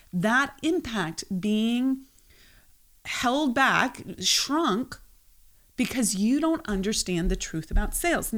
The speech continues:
So why do I call it the truth about sales? Well, because most people start and stop, quite frankly, at the, a surface level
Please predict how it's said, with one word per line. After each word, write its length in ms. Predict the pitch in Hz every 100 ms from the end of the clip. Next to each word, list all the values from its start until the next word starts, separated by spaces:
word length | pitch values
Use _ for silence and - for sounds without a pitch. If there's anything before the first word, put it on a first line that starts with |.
| -
So 200 | 269 233
why 280 | 247 311 403
do 100 | 403
I 120 | 339
call 240 | - 254
it 120 | 233
the 60 | -
truth 420 | - - 214 202 - - -
about 280 | 180 180 -
sales? 460 | 165 - - - - - - -
Well, 440 | 208 269 269 - - - -
because 340 | 262 - 294
most 600 | 262 262 294 392 427 -
people 340 | - 254 - 220
start 600 | - - 196 190 185 - - - - - - - - -
and 260 | 269 277 269
stop, 580 | - - 180 175 180 - _ _ - - - -
quite 180 | 185 180
frankly, 520 | 190 175 180 165 - -
at 340 | 214 247 254 - - -
the, 280 | 220 208 - - - 170
a 120 | 202 175
surface 840 | - - - 262 262 254 202 -
level 520 | 185 156 139 117 -